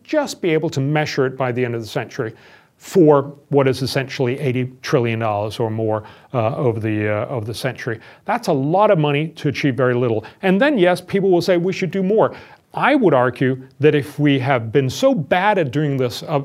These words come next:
for the last thirty years, we've basically achieved to cut almost no C O two globally, uh, and we're promising stuff that's very costly and we're probably not gonna do, but to the extent that we'll do it, we'll do very little good for a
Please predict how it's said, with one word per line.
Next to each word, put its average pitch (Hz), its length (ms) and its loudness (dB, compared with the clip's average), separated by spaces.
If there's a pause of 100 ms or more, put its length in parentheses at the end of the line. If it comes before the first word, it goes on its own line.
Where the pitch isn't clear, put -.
(140)
for 139 160 0
the 127 100 -2
last 131 280 -2
thirty 120 240 -2
years, 185 280 0
we've 123 200 -2
basically 135 540 0
achieved 139 440 -4
to 120 300 -2
cut - 300 -6
almost 165 380 0
no 139 340 2 (200)
C 131 200 0
O 117 40 0
two 127 220 0
globally, 214 580 -2 (300)
uh, 139 460 4
and 151 380 0
we're 139 160 4
promising 180 560 2
stuff - 340 -2
that's - 280 -8
very 180 400 4
costly 135 640 -4 (320)
and 151 220 2
we're 120 140 2
probably 175 480 2
not 117 220 -4
gonna 117 180 -4
do, 139 200 0
but 147 200 -4
to - 120 -6
the 123 100 -2
extent 156 320 -4
that 147 80 -2
we'll 123 240 -4
do 135 200 0
it, 170 100 -6 (240)
we'll 135 220 6
do 127 220 4
very 131 260 4
little 123 260 2
good 127 240 0
for 117 240 -2
a 113 80 -8